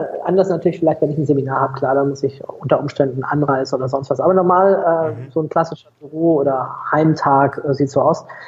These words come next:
Speaker 1: Ja, dann wache ich auf und dann, äh, liegen in meinem Bett oder neben meinem Bett liegen auch schon Bücher bereit, wo ich einfach erstmal ein bisschen lese.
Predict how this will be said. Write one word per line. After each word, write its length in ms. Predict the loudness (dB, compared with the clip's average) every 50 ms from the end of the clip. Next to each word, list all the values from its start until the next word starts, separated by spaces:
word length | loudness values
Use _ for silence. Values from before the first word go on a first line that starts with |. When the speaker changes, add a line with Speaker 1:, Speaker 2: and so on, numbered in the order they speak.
| -20 -12 -4 0
Speaker 1:
Ja, 100 | 2 2
dann 140 | 2 4 2
wache 180 | 2 0 0
ich 160 | -2 -2 -2 0
auf 340 | 2 2 2 0 -2 -10 -18 -20 _ _ _ _ 0 2
und 220 | 2 4 4 2
dann, 280 | 0 0 2 0 0 0
äh, 240 | 2 2 2 2
liegen 380 | 4 4 2 2 0 -2 -4 -2
in 160 | 0 0 0 0
meinem 260 | 0 0 -2 -2 0
Bett 340 | 0 0 0 0 -2 0 0
oder 180 | 2 2 2
neben 240 | 4 2 2 2 2
meinem 240 | 2 2 2 2 2
Bett 240 | 2 2 0 0 2
liegen 220 | 2 2 0 -2
auch 140 | -6 -10 -8
schon 240 | -6 -6 -6 -6 -4
Bücher 340 | -2 0 0 2 2 2
bereit, 640 | 2 2 2 4 4 4 6 4 4 2 -2 -8 -18 _ _ _ _ _ _ _ _ _ _ _ _ _ -20 -20 -20 -20 -14 -4
wo 120 | 0 2 2
ich 300 | 2 2 0 -4 -6 -6
einfach 260 | -4 -2 -2 0 2
erstmal 320 | 0 0 -2 -4 -6 -4 -4
ein 60 | -2
bisschen 340 | -4 -6 -4 -2 -2 0 2
lese. 480 | 4 4 4 4 4 4 2 0 0